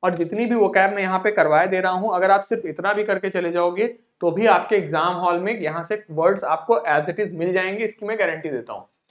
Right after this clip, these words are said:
एफिनिटी का मतलब क्या है? एफिनिटी का मतलब हो जाता है natural liking for an understanding of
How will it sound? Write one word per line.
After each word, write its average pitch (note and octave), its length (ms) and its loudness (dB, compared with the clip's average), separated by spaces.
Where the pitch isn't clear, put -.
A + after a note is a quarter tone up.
एफिनिटी A#3 460 -2
का A#3 100 0
मतलब G3+ 320 -2
क्या G3+ 120 2
है? A3 380 -2
एफिनिटी G#3+ 420 -2
का A3+ 100 0
मतलब G3+ 260 -2
हो G3 80 0
जाता F#3 260 0
है G#3+ 180 -2
natural G#3+ 400 -4
liking F#3 460 0
for F3+ 200 8
an A3 140 2
understanding G3+ 680 -4
of G#3 140 2